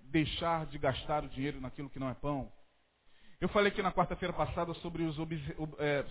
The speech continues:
sobre o transtorno obsessivo compulsivo. toc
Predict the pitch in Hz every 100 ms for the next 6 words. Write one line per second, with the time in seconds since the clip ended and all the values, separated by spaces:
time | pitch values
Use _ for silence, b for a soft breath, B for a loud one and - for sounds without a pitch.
0 | - 160 156 147 131 - 160 - - 185
1 | 185 185 185 160 147 147 147 - - 175
2 | 185 165 - 175 - 160 - - 156 143
3 | 113 101 101 - - - - - - -
4 | - - - - - - 214 196 -